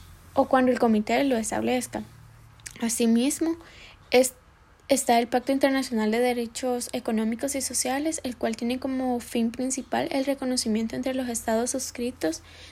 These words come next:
de todos los derechos económicos, sociales y culturales inherentes a toda la persona humana, del cual los estados partes en el presente pacto se comprometen a presentar en conformidad con este parte del pacto,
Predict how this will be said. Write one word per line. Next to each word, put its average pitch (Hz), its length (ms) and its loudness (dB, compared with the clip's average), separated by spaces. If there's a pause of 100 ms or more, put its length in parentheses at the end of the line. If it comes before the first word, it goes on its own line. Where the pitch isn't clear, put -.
de 262 120 2
todos 233 340 2
los 247 160 0
derechos 220 400 0
económicos, 247 600 2
sociales 226 380 0
y 254 60 0
culturales 240 640 0
inherentes 247 500 4
a 254 60 -2
toda 220 200 2
la 226 100 2
persona 226 320 -2
humana, 233 360 2 (400)
del 247 200 6
cual 233 400 6
los 269 160 4
estados 240 420 2
partes 277 600 2
en 247 120 2
el 233 340 -2 (260)
presente 226 460 2
pacto 247 460 0 (300)
se 254 160 2
comprometen 247 680 4
a 285 140 0
presentar 240 720 2
en 262 120 0
conformidad 226 640 2 (100)
con 262 240 2
este 254 560 0 (440)
parte 233 420 0
del 247 180 2
pacto, 269 540 0